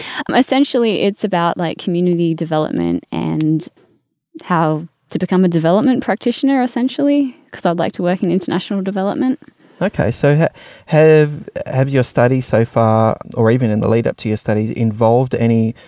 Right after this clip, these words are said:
Speaker 2: sort of field placements or, or, like, overseas travel and, and stuff, or is this still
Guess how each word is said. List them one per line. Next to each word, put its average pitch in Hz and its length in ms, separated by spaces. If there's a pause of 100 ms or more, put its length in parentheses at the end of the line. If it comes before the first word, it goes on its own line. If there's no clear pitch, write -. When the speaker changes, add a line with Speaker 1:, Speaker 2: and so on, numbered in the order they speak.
(140)
Speaker 2:
sort - 180
of 107 80
field 135 300
placements 143 520
or, 110 280
or, 104 360
like, - 200
overseas 123 480
travel 147 360
and, 147 300
and 135 160
stuff, - 300
or 120 200
is 117 220
this 117 120
still 117 440